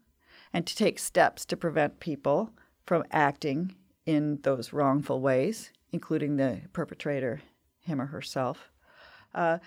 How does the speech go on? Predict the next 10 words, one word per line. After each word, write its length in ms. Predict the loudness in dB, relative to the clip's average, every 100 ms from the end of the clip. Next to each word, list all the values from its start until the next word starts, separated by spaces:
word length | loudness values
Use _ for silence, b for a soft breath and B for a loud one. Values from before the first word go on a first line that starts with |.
| b b
but 160 | -2 0
to 100 | -2
refrain 640 | -2 -4 4 8 8 6
from 400 | 2 2 2 -2 -4
drawing 400 | 4 6 6 0
a 80 | -8 _
further 340 | 4 8 8 6
conclusion 760 | 2 0 -2 -2 -2 -6 -8 _ _ _ _
about 460 | 0 4 4 4 -4 _
the 120 | 0